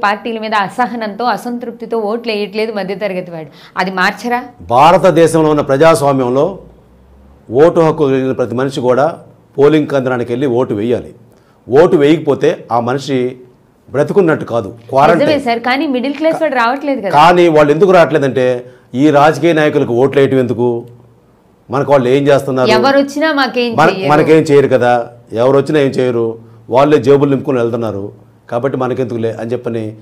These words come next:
Speaker 2: చాలామంది పోలింగ్కి రావట్లా, చాలామంది.
Speaker 1: కానీ
Speaker 2: మిడిల్
Speaker 1: దానివల్ల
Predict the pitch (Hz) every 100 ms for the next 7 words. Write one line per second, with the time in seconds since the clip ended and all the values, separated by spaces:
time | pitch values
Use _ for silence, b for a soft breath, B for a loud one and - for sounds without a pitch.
0 | B - 120 127 131 131 123 131 135 123
1 | 87 104 101 87 80 - _ _ _ -
2 | 113 139 139 123 90 b b - 240 -
3 | 247 240 233 226